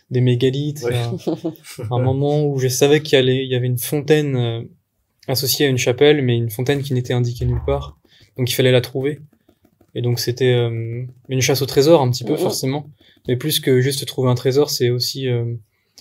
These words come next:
Speaker 1: mettre, euh, les pieds dans un endroit où peut-être le paysan qui, à qui, à qui appartient le, le terrain, euh, a été il y a sept ans pour je sais pas faire quoi, mais c'était en friche, quoi. Il fallait la trouver dans les ronces. Et,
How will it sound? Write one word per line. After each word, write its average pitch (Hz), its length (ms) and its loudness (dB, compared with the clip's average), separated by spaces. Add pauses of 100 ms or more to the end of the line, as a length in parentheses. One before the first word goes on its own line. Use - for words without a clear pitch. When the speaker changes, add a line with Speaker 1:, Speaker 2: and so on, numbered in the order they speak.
(240)
Speaker 1:
mettre, 127 320 2
euh, 123 240 4
les 120 120 0
pieds 143 180 0
dans 127 180 2
un 123 80 2
endroit 127 320 2
où 127 500 -2 (640)
peut-être 127 260 0
le 127 140 0
paysan 143 580 2
qui, 127 380 -2
à 117 60 4
qui, 135 400 -6 (420)
à 131 80 -6
qui 127 140 -2
appartient 139 400 -2
le, 123 340 -2 (240)
le 127 160 -2
terrain, 139 500 2
euh, 117 100 -2 (760)
a 123 160 4
été 156 400 2
il 151 60 -2
y 131 60 4
a 120 320 -2
sept 131 300 -4
ans 151 160 0
pour 143 180 -12
je 127 80 -8
sais - 160 -8
pas 127 120 -6
faire 123 180 -12
quoi, 151 200 4
mais 135 80 0
c'était 131 220 -4
en 139 80 0
friche, 175 280 0
quoi. 131 200 0
Il 123 60 -4
fallait 123 220 -2
la 123 80 0
trouver 139 320 -4
dans 135 160 0
les 127 100 0
ronces. 160 480 -4 (640)
Et, 123 680 -2